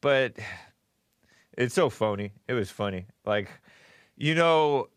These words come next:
um, my board operator, Joel, he's, <laughs> he's not into politics, but even he can just plainly see that Cory Booker's lying, <laughs> talking about it's m-,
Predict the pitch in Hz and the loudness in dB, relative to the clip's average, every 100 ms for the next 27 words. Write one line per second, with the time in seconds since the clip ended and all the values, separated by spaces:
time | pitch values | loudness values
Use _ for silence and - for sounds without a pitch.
0 | _ 131 131 117 107 90 - _ - 139 | _ 2 4 2 0 -6 -16 _ -4 -2
1 | 131 165 180 160 139 131 127 113 110 127 | 2 2 4 2 2 0 0 0 -2 -2
2 | 135 160 131 - _ _ _ _ - 123 | 0 2 0 -4 _ _ _ _ -14 -6
3 | 151 156 - - - 135 - _ - - | -2 0 -2 -8 -14 -16 -16 _ -20 -20
4 | - - 147 175 160 170 139 101 147 143 | -12 -4 -2 0 2 0 -2 0 2 2
5 | 107 107 - - - - _ - 131 165 | 0 -4 -6 -20 -20 -20 _ 0 2 2
6 | 160 131 175 160 120 104 120 107 143 147 | 0 0 -2 -4 -6 -6 -6 -6 -2 0
7 | 143 120 110 151 143 107 104 - - 156 | 0 -2 -2 -4 -4 -4 -6 -8 -4 -2
8 | 135 98 139 110 92 98 113 139 147 135 | -2 -2 -4 -4 -6 -2 0 -2 -4 -10
9 | _ _ _ _ _ _ _ _ _ 110 | _ _ _ _ _ _ _ _ _ -16
10 | - - - 135 139 120 117 113 - 104 | -12 -6 0 0 0 0 0 0 -4 -10
11 | 113 104 | -10 -12